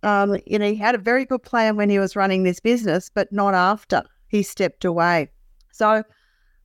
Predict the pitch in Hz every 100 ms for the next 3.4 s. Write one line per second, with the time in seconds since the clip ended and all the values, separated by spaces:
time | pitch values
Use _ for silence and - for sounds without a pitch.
0 | _ - 226 - 233 - 285 285 269 277
1 | 254 240 - - _ _ - 226 247 269
2 | 277 240 - 240 226 214 214 208 - 208
3 | - 214 202 -